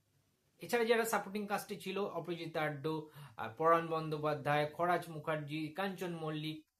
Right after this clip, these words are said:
এরা as usual নিজেদের মতো ভালোই পারফরমেন্স করেছে। খুব একটা তো এদের হিউজ কিছু ছিল না। গোটা ট্রেলার জুড়ে মিঠুন চক্রবর্তীর সাথে,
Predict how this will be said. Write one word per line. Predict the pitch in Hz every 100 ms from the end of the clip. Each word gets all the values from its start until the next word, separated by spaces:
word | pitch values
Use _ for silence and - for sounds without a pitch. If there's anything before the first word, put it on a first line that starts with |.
| -
এরা | 220 247 214 214
as |
usual | 226 208 226
নিজেদের | 214 208 208 208
মতো | 202 175
ভালোই | 156 175
পারফরমেন্স | 180 165 170 175 165
করেছে। | - 175 -
খুব | 156 170
একটা | 165 165
তো | 170
এদের | 170 170 - _ -
হিউজ | 151 208
কিছু | - 214 214
ছিল | - 233
না। | 269 185
গোটা | 151 156 208 - 160 -
ট্রেলার | 165 185 202
জুড়ে | 185 208 233
মিঠুন | 170 208
চক্রবর্তীর | 214 220 220 220 196
সাথে, | - 170 156